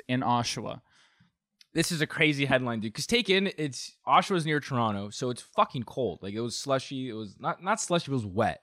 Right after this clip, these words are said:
Speaker 2: And it was, like, light flurries going on outside. It's a kangaroo.
Speaker 1: Mm.
Speaker 2: And I don't think they're a cold weather animal, are they?
Speaker 1: No, they're Australian.
Speaker 2: So what happened was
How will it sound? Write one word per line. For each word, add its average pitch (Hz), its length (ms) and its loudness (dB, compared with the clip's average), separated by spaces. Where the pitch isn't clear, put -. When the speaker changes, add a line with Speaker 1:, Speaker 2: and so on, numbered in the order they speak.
Speaker 2:
And 95 60 -10
it 98 40 -8
was, 98 160 -8
like, 95 160 -6
light 113 380 -4
flurries 104 400 -4
going 104 180 -4
on 101 140 -4
outside. 98 240 -6
It's 101 120 -12
a - 60 -18
kangaroo. 117 640 -2
Speaker 1:
Mm. 135 120 6
Speaker 2:
And 104 300 -2
I - 60 -4
don't 156 100 4
think 175 120 2
they're 127 120 2
a 104 40 -4
cold 123 360 -6
weather 87 440 -6
animal, 98 400 -8
are 85 160 -8
they? 113 100 0
Speaker 1:
No, 131 240 0
they're 120 200 -4
Australian. 139 580 -6
Speaker 2:
So - 180 2
what 151 100 6
happened 156 440 4
was 127 440 0